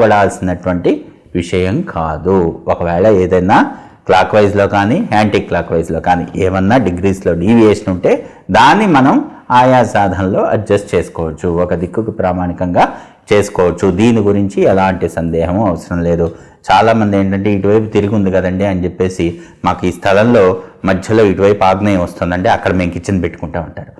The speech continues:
పొరపాటున కూడా అగ్నితత్వము అనేటువంటిది ఎప్పుడు మూలకే ఉండాలి. మూలకి లేకుండా మధ్యలో కిచెన్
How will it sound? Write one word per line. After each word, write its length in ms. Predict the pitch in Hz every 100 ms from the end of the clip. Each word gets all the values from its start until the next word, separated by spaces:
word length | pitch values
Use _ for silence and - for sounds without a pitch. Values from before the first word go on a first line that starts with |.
| - _ -
పొరపాటున 720 | 98 101 98 104 107 107 104 90
కూడా 280 | 90 85 92 87 85 - - - 90
అగ్నితత్వము 920 | 92 98 98 92 87 - 90 87 101 -
అనేటువంటిది 560 | 92 85 85 87 85 90
ఎప్పుడు 260 | 87 - 90 85
మూలకే 340 | 87 87 87
ఉండాలి. 420 | 82 80 80 80 175 - _ _ _ _ _ _ _ _ _ _ _ _ _ _ _ _ _ -
మూలకి 520 | 95 117 127 117 - 101
లేకుండా 480 | 98 98 - 92 95 95 82 95
మధ్యలో 360 | 92 98 107 101
కిచెన్ 280 | 95 101